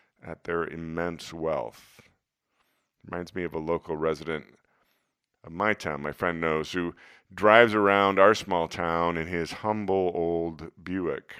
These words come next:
But his vacation home in Arizona has a garage filled with extravagant luxury cars and motorcycles.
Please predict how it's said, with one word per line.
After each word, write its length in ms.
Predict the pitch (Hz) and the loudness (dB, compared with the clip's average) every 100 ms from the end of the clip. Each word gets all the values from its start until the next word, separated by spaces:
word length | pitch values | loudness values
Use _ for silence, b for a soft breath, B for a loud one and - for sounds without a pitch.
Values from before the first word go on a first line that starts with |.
| - b b b b b b _ 85 | -20 b b b b b b _ -12
But 140 | 80 | -10
his 120 | 78 | -10
vacation 540 | 78 78 - 120 - 87 | -10 -8 -2 0 0 -2
home 220 | 85 82 | -4 -2
in 60 | |
Arizona 760 | 80 78 76 98 104 87 65 64 _ _ _ | -2 -4 0 0 2 0 -4 -8 _ _ _
has 160 | - 78 | -20 -18
a 60 | 73 | -10
garage 520 | 80 80 78 73 - | -4 -2 -2 -4 -6
filled 360 | - 80 78 | -6 -4 -4
with 160 | 73 73 | -8 -10
extravagant 1120 | 76 - - - 85 87 85 78 71 67 60 | -12 -12 -12 -2 4 6 6 2 -4 -8 -6
luxury 420 | 82 78 76 67 | -6 -6 -10 -10
cars 640 | - 69 62 57 58 - | -8 -8 -8 -10 -14 -14
and 180 | 69 67 | -12 -8
motorcycles. 840 | 69 73 67 - 58 53 52 60 | -4 -2 -4 -6 -10 -12 -16 -20